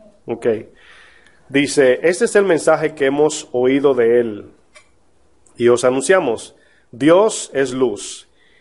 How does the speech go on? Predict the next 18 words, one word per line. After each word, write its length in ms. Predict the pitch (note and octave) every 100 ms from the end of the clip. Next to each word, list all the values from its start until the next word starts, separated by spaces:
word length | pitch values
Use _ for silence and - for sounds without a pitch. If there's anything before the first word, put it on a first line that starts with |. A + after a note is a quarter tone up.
| _ -
y 160 | A#2
no 220 | B2 C3+
hay 120 | D3+ D#3
ningunas 600 | D3 C#3 D3 D#3 D3+ D3+
tinieblas 480 | B2 B2 A#2+ B2 C#3
en 120 | D3+
él. 400 | F3+ B2+ G#2 - _ _ _ _ _ _ _
Si 220 | - D3+
decimos 580 | D#3 D#3 F#3+ A3 A#3 A3+
que 140 | D#3+
tenemos 520 | D3+ C3 C#3+ D#3+ F3+
comunión 520 | - C#3 B2 B2 C3 D3
con 240 | F3 F#3
él 400 | C#3+ A#2+ B2 D3+ - _ _
y 160 | A#2+ A#2+
andamos 580 | A#2 A#2 - D#3+ E3+
en 140 | D#3+ D#3+
tinieblas", 840 | G3 G3+ E3+ A#2 A2 G#2+ - -